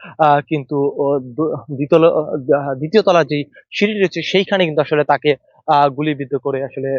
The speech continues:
উম, হত্যা করা হয়। এবং, আহ, তার পরবর্তীতে কিন্তু আসলে বাড়িটিতে, আহ, যেই, আহ, সাবেক প্রধানমন্ত্রী প-, আহ, শেখ হাসিনা ক্ষমতা আসার পরে কিন্তু আসলে, আহ, যেই সিঁড়িটি ছিল, সেই সিঁড়িটি কিন্তু আসলে, আহ, সকলের জন্য প্রবেশ অধিকার, আহ, নিষেধ করা হয়েছিল এবং সেটি কিন্তু আসলে গ্লাসের মাধ্যমে কিন্তু সেটিকে,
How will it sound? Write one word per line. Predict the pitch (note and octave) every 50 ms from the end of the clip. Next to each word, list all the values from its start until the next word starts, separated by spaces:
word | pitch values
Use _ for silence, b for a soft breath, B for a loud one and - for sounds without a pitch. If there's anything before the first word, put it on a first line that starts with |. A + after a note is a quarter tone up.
| -
উম, | - C3 B2+ C3 C3 B2+
হত্যা | - - D3+ C#3 - C#3+ C3+
করা | - B2+ C3
হয়। | B2 C#3+ G3 A#3 A#3 B B B3 E3+ B
এবং, | E3+ F3 D#3+ E3 D#3+ D#3+
আহ, | D3 C#3+ D3 C#3+ C#3 C3+
তার | B2 - C#3 C#3 C3+
পরবর্তীতে | - - D#3 D#3+ E3 F3+ E3+ F3+ F3 F#3+
কিন্তু | F3+ F#3+ F#3 G3
আসলে | F3+ - - G3
বাড়িটিতে, | E3 E3 E3+ F3+ F3 - F#3+ - G3 F#3+ F#3+ F#3+ -
আহ, | E3+ E3+ D#3 D#3 D#3+ D3+
যেই, | C#3+ D3 D3 D3+ D3+ D3+
আহ, | D3+ C#3 C3+ C3+ C3 D3+ - - _ _ _ _ _ _ -
সাবেক | D3 - - C#3 D3+ C#3 -
প্রধানমন্ত্রী | E3+ D#3+ F3 F3+ G3 F#3+ F#3 E3+
প-, | - E3 E3+
আহ, | D3+ D3 C#3+ C#3+
শেখ | C3+ - - F3+ -
হাসিনা | F#3+ - G3+ G3 F#3
ক্ষমতা | - - E3+ E3+ E3 D#3+
আসার | D3 - E3+ D#3+
পরে | - F3+ F3+ F#3+
কিন্তু | - G3+ G3 F#3+ G3+
আসলে, | F#3 - G3 G3 G3+ - _ _ _ _ -
আহ, | E3 E3 D#3+ D#3 D3+
যেই | C#3+ D#3 E3 E3 - -
সিঁড়িটি | - - - E3+ A#3 A#3 A#3+
ছিল, | G#3 - F3+ F3
সেই | - - D#3+
সিঁড়িটি | - - F3+ F#3 F3 G3+
কিন্তু | - G#3 G3 F#3+
আসলে, | - - F#3+ G3 G3 G3
আহ, | - D#3 D3+ D#3 D3+ D#3+ D#3 -
সকলের | - - C#3+ - D#3+ D#3+ D3
জন্য | D#3 D3+ D3+ D3+ D3+ b b b b b _ -
প্রবেশ | D#3 D3+ D#3+ D#3 - -
অধিকার, | - - C#3+ C#3 D3 C#3+ D#3+ D3 C#3+
আহ, | C#3 D#3 D3 C#3+
নিষেধ | C#3 D3 C#3+ F#3 F3+ -
করা | D#3+ D3+
হয়েছিল | D#3+ E3 - A3
এবং | A#3 G#3+
সেটি | - G#3 F3+ F3
কিন্তু | F3 F3 E3+ E3+
আসলে | - E3+ E3+ D3
গ্লাসের | B2+ C3 C#3 C#3+ D3 - - E3+
মাধ্যমে | E3 D#3+ D#3+ D#3+ - F#3 F#3+ F3+
কিন্তু | - F#3+ G3+ F#3+
সেটিকে, | - F3+ E3 F3 - F3